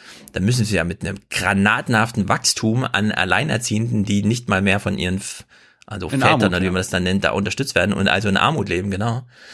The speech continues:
Speaker 1: <clears throat> Stellt sich raus. In den letzten drei Jahren sind die Fälle, die hier berechtigt sind, von vierhundertzehntausend auf fünfhundertzwanzigtausend und auf zuletzt siebenhundertachtzigtausend Alleinerziehende gewachsen.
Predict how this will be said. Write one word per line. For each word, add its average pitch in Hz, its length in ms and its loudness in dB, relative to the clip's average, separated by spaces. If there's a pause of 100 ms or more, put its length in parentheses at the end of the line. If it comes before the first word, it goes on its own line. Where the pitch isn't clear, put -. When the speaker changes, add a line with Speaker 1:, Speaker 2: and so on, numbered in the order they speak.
(240)
Speaker 1:
<clears throat> 135 540 2
Stellt 123 260 0
sich 101 200 -4
raus. 139 320 -2 (1200)
In 151 160 2
den 139 100 2
letzten 120 300 -2
drei 92 180 0
Jahren 104 300 2
sind 104 240 -2
die 101 100 -2
Fälle, 123 380 0
die 95 320 0
hier 95 320 0
berechtigt 98 480 -2
sind, 87 180 -6 (140)
von 101 260 0
vierhundertzehntausend 120 1400 0 (640)
auf - 300 -2
fünfhundertzwanzigtausend 113 1700 0
und 101 280 0
auf - 120 -2
zuletzt - 440 -2
siebenhundertachtzigtausend 101 1600 0
Alleinerziehende 87 560 -4
gewachsen. - 460 -8